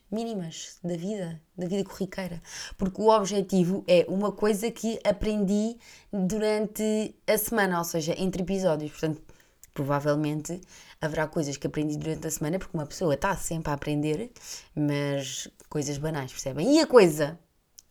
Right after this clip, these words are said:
e o, a aprendizagem desta semana,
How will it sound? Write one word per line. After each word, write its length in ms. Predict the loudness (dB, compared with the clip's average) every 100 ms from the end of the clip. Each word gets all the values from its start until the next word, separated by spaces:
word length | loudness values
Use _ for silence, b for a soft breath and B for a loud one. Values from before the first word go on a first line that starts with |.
| -4
e 340 | 0 2 2
o, 360 | 2 2 4 2 4
a 80 | 2
aprendizagem 840 | 2 0 2 2 4 2 -2 -6
desta 300 | -2 -2 -2
semana, 380 | -4 -2 -4 -6